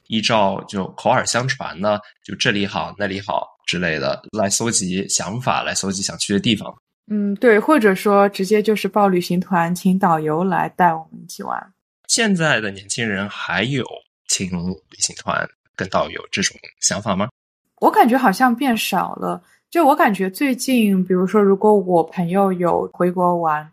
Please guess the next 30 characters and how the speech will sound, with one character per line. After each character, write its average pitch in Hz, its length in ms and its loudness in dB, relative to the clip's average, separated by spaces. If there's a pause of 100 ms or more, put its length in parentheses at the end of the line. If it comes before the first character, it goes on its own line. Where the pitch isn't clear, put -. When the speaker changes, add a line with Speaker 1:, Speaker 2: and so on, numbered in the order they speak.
(300)
Speaker 2:
他 320 140 2
们 330 180 0
的 233 80 2
情 202 220 -4
况 233 280 4
是， 214 540 -6 (400)
如 302 100 -10
果 359 160 4
就 311 200 -2
算 269 200 0
要 233 140 2
请 180 220 -6
到 190 160 0
旅 190 120 -8
行 175 280 -10
社， 190 280 -2
也 180 160 2
是 247 280 0
请 208 200 2
旅 208 120 4
行 180 180 -2
社， 220 180 0
比 - 140 -6
如 175 100 -4
说 220 200 -2
帮 254 260 2
忙 196 340 0
订 262 140 -6
一 214 160 -2
些 220 340 -2